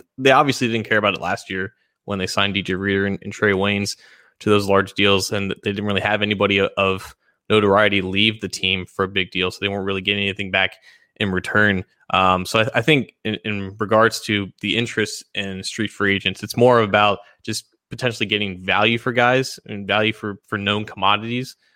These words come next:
Whereas if you, you know, if you sign unrestricted free agents, typically you're, you're getting guys that are trying to maximize their value and maybe getting into their first or their, their first,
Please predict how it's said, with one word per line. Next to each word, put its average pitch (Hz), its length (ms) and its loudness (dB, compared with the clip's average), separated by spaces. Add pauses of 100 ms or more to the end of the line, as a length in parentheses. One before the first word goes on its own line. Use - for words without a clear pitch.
(140)
Whereas 101 340 2
if 107 120 -10
you, 113 120 -2 (140)
you 156 120 2
know, 107 180 2
if - 140 -4
you 127 80 -4
sign 131 300 2
unrestricted 123 560 0
free 101 240 -8
agents, 101 360 -12 (400)
typically 113 360 -4
you're, 104 240 -2
you're 107 140 -2
getting 104 260 0
guys 98 340 2
that - 80 -4
are 95 60 -2
trying 101 160 -4
to 98 60 -4
maximize 98 580 -2
their 101 100 -4
value 92 420 0
and 92 140 -6
maybe 98 220 -4
getting 101 260 -2
into 98 180 -8
their 104 140 -2
first - 480 -4 (400)
or 95 300 2
their, 101 320 -2
their 107 120 -4
first, - 480 0